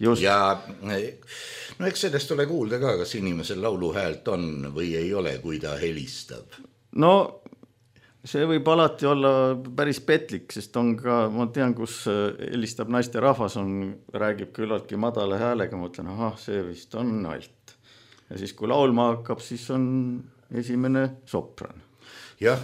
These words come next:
Speaker 2: imesid juhtub. On üks inimene, üks laulja, kelle kõnehääl ja lauluhääl on üks ühele. Ma jätan selle nüüd laiale publikule mõtlemiseks, aga mis loo paneme täna meie swingi jutu lõpetuseks?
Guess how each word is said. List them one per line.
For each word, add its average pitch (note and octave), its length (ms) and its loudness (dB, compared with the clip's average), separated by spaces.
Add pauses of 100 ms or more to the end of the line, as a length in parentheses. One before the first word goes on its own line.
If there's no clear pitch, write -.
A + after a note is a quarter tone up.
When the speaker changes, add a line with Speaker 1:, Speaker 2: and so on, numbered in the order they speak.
Speaker 2:
imesid A2+ 500 2
juhtub. C3 480 -2
On C3+ 320 0
üks - 400 -6
inimene, A#2+ 480 0
üks - 240 -6
laulja, G2+ 500 2
kelle F#2+ 380 0
kõnehääl G#2+ 720 0
ja G2 120 -2
lauluhääl G#2+ 760 0
on F2+ 200 -2 (880)
üks D#3+ 260 6
ühele. F#2+ 440 8 (800)
Ma G#2 120 0
jätan A2+ 360 4
selle A#2 240 2
nüüd A2 200 0
laiale A2 400 4
publikule A#2+ 520 0
mõtlemiseks, C#3+ 840 0
aga D#3+ 220 2
mis - 200 -2
loo B3 200 8
paneme G3+ 360 4
täna G#3+ 240 4
meie G#3 240 2
swingi G3+ 500 -2 (840)
jutu G#3 360 4
lõpetuseks? - 920 -2